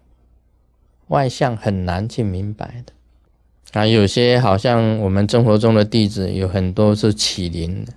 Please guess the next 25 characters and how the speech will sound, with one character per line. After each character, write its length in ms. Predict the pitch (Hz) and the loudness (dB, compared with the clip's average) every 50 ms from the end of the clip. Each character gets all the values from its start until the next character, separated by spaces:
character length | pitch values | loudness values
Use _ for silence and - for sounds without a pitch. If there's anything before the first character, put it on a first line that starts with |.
| - _ _ | -20 _ _
他 260 | - - 117 113 117 | -10 -4 -4 -2 -2
这 140 | 117 123 117 | -2 -2 0
个 100 | 110 107 | 0 0
灵 340 | 104 95 92 90 92 113 117 | 0 0 -2 -4 -4 -6 -6
已 60 | - | -8
经 260 | - - - 107 104 | -10 -6 -4 -4 -4
起 280 | 104 - - - - 139 | -4 -8 -16 -16 -16 -16
了。 60 | 135 - _ _ _ _ _ _ _ _ _ _ _ _ _ _ _ _ _ _ _ _ _ | -16 -18 _ _ _ _ _ _ _ _ _ _ _ _ _ _ _ _ _ _ _ _ _
我 140 | - 107 104 | -6 -6 -2
看 200 | - 147 127 123 | 0 0 0 0
他 220 | 113 127 120 120 | 2 2 2 2
每 260 | 117 104 98 95 104 | 4 4 4 2 2
一 40 | 113 | 0
次 240 | - - - 127 104 | 0 0 0 0 0
同 260 | - - 104 110 110 | 0 -2 -2 -2 -2
修 240 | 107 - 113 110 113 | 2 2 2 4 4
的 80 | 110 | 2
时 180 | 104 - - 95 | 0 -2 -4 -4
候 220 | 95 110 113 110 | 0 2 2 2
啊， 180 | 104 101 101 - - - _ - _ _ _ _ _ | 2 0 -2 -4 -8 -20 _ -20 _ _ _ _ _
就 160 | - 123 107 | 0 0 0
拼 200 | - - 117 113 | 2 0 0 2
命 280 | 113 110 110 107 104 104 | 2 2 2 2 0 0
点 240 | - 107 - - - | 0 -2 -2 -2 -8
头。 220 | - - - 131 | -8 -8 -8 -8